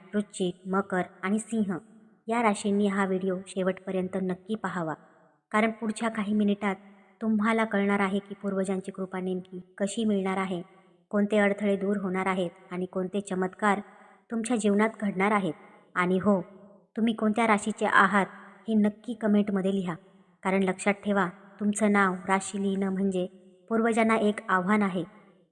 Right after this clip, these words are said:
आणि त्यांची कृपा तुमच्या जीवनात होते. कर्क रास, पूर्वजांचा आशीर्वाद. मित्रांनो, कर्क राशींच्या लोकांसाठी सप्टेंबर दोन हजार पंचवीस हा महिना खूप खास ठरणार आहे,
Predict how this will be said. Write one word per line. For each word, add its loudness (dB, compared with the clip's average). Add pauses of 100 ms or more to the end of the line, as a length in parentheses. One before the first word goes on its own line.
आणि 2
त्यांची -2
कृपा 0 (240)
तुमच्या 0
जीवनात 0
होते. -4 (1120)
कर्क 2
रास, 0 (640)
पूर्वजांचा 2
आशीर्वाद. -2 (260)
मित्रांनो, -2 (540)
कर्क 2
राशींच्या 0
लोकांसाठी -2 (260)
सप्टेंबर 0
दोन 0
हजार 0
पंचवीस -4
हा -2
महिना -2 (400)
खूप 0
खास 0
ठरणार 0
आहे, 2